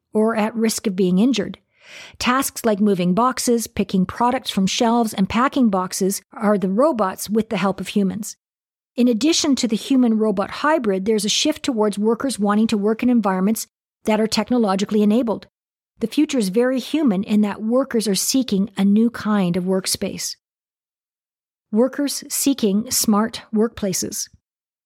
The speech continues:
A study conducted by H P on the digital workforce has found that employees want digital transformation and automation.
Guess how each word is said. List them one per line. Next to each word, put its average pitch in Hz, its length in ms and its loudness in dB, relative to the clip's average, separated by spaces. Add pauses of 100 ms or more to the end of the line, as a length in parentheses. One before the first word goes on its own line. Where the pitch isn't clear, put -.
(300)
A 240 60 -2
study 269 320 0
conducted 247 480 0
by 214 160 0
H 226 380 -2
P 233 380 2
on 208 220 2
the 208 60 2
digital 214 360 0
workforce 202 580 -2
has 214 180 0
found 240 300 2
that - 120 0
employees 247 540 0
want 214 520 0
digital 220 360 0
transformation 196 880 0
and 196 140 0
automation. 185 640 0